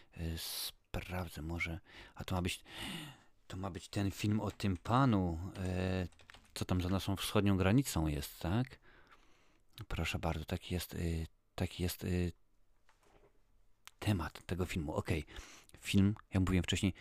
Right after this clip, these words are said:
w tym filmie, w, czyli w Niewidzialnej Wojnie, Patryk Wega odmówił przyjęcia stu baniek od C I A, bo on nie będzie z nimi się układał, bo on chce robić wiek-, filmy za większe filmy, więc The War in Law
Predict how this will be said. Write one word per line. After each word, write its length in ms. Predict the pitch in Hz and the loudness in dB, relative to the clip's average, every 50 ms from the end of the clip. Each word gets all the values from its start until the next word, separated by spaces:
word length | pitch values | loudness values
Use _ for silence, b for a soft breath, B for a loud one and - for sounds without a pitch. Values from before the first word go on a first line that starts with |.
| B B B | B B B
w 140 | - - - | -18 -4 2
tym 180 | - 101 90 | 4 4 4
filmie, 360 | - - - 95 92 90 90 | 4 4 2 4 6 6 4
w, 100 | 85 - | 2 0
czyli 200 | - - - 87 | 0 0 0 2
w 20 | 90 | 2
Niewidzialnej 440 | 95 92 92 92 92 90 87 87 82 | 2 4 4 6 6 6 6 4 4
Wojnie, 280 | 87 90 95 104 104 | 4 6 6 6 4
Patryk 480 | - - 98 - - 95 - - - - | 4 4 2 2 2 0 -4 -2 -2 -2
Wega 540 | 95 92 87 - 92 82 85 92 95 117 127 B B B B B B B B B B B B _ _ _ _ _ _ _ _ _ _ _ _ _ - | -2 0 0 2 2 2 4 4 4 4 2 B B B B B B B B B B B B _ _ _ _ _ _ _ _ _ _ _ _ _ -18
odmówił 440 | - - 95 87 98 101 95 87 90 | -8 -4 0 2 4 6 6 6 4
przyjęcia 420 | - - - 95 92 87 - 90 87 | 4 4 6 6 6 6 4 2 2
stu 300 | - - - - 101 92 | 2 0 2 2 4 6
baniek 500 | 87 87 85 82 95 123 - - - - | 6 6 8 8 6 4 4 0 -6 -8
od 180 | - - - - | -6 -4 -4 -2
C 140 | - - 104 | 2 4 6
I 220 | 95 85 87 98 | 6 8 8 6
A, 20 | 101 | 6
bo 120 | 113 107 | 4 4
on 120 | 101 98 | 6 6
nie 100 | 98 95 | 6 6
będzie 220 | 90 90 90 85 82 | 6 6 4 2 2
z 60 | - | 2
nimi 140 | 95 90 85 | 2 2 2
się 100 | - 90 | 2 0
układał, 380 | 82 - 85 85 95 110 120 | 2 2 4 6 6 6 4
bo 180 | - 98 90 92 | 4 2 2 2
on 120 | 92 90 | 2 2
chce 220 | 87 - - - 95 | 0 0 0 0 0
robić 240 | 95 90 87 87 - | 2 0 0 -2 -2
wiek-, 260 | - 92 92 101 110 - | 0 2 2 2 0 -2
filmy 240 | - - 104 98 92 | 0 2 4 6 6
za 100 | 90 92 | 6 4
większe 240 | 87 95 92 - 98 | 4 2 2 2 0
filmy, 240 | 90 92 92 107 104 | 0 2 2 2 2
więc 280 | 95 90 90 - - - 127 110 101 | 2 0 -2 -4 -6 -8 -8 -6 -4
The 80 | 95 92 | -4 -2
War 300 | 90 92 101 107 113 113 | 0 4 6 6 6 6
in 220 | 123 120 107 101 | 6 4 4 4
Law 200 | 90 85 92 127 | 6 6 6 4